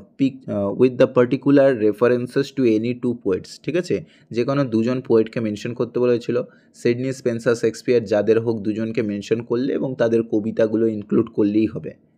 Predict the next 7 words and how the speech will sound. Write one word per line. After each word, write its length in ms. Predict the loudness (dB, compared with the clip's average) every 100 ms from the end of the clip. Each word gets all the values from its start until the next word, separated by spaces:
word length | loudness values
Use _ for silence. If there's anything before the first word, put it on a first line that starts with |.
| _ _
যারা 200 | 2 4
যারা 180 | 4 2
করেছো, 500 | 2 0 0 -4 -8 _ _ _ -10
কেমন 260 | -6 -6
কি 120 | -6 -2
পরীক্ষা 440 | 0 0 0 -2
হয়েছে 400 | 0 -2 -2